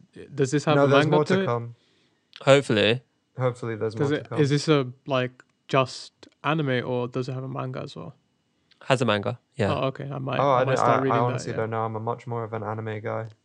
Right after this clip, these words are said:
Speaker 1: Right,
Speaker 3: Yeah.
Speaker 1: I might, I might give
Speaker 2: Probably,
Speaker 1: that a
Speaker 2: probably
Speaker 1: read
Speaker 2: give the manga a
Speaker 1: first.
Speaker 2: try.
Speaker 1: Yeah.
Speaker 3: It's got a, it's got a unique art style as well. So I think, uh, you guys would probably enjoy it. Um,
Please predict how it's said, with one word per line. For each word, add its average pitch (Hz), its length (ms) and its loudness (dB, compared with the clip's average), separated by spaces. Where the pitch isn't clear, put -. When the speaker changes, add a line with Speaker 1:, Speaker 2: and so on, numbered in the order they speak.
Speaker 1:
Right, - 180 -4
Speaker 3:
Yeah. 104 100 2
Speaker 1:
I 123 40 2
might, 127 180 0
I 135 40 0
might 127 160 2
give 131 60 -2
Speaker 2:
Probably, 120 180 -2
Speaker 1:
that 131 60 -2
a 131 140 -2
Speaker 2:
probably 127 160 0
Speaker 1:
read 127 100 -2
Speaker 2:
give 120 120 -12
the 120 80 -12
manga 117 260 -6
a - 100 0
Speaker 1:
first. - 120 -14
Speaker 2:
try. 131 140 -10
Speaker 1:
Yeah. 131 200 -10
Speaker 3:
It's - 100 -20
got 139 140 2
a, 131 160 4
it's 127 100 -2
got 139 120 4
a 127 60 2
unique 117 320 0
art 110 220 0
style 95 260 0
as 95 120 -4
well. 98 240 -6
So 104 280 -4
I 117 120 -2
think, 127 340 -2
uh, 101 320 0
you 98 120 -8
guys 101 240 0
would - 100 -8
probably 98 520 -6
enjoy 98 460 -2
it. - 240 -4
Um, 104 440 4